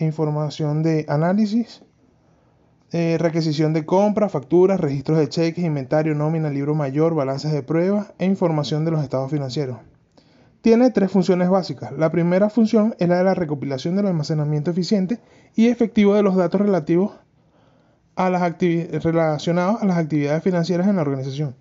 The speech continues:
incluida la obtención de datos de transacciones de documentos de origen, el registro de transacción y la publicación de datos en libros de contabilidad. La segunda función de los sic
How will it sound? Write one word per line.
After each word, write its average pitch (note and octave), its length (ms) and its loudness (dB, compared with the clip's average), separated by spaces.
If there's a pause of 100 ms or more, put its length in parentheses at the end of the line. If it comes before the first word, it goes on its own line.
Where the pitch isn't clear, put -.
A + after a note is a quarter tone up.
(340)
incluida G#3 560 2
la G3 200 0
obtención E3+ 500 0
de F#3 100 2
datos F3+ 600 -2 (680)
de F#3+ 240 0
transacciones E3+ 760 0
de G3 100 0
documentos D3+ 720 -2
de D#3 140 -2
origen, C3+ 480 -4 (340)
el D#3 140 0
registro D#3+ 400 0
de F3+ 80 2
transacción F3 580 0
y G#3 80 -2
la E3 140 0
publicación D3+ 460 -2
de D#3 80 0
datos D#3 260 0
en D3+ 140 0
libros D3 220 -2
de D3+ 60 -2
contabilidad. C#3 560 -4 (460)
La F3 100 2
segunda G3+ 300 4
función A3+ 400 4
de A3+ 60 4
los A3+ 140 2
sic - 200 0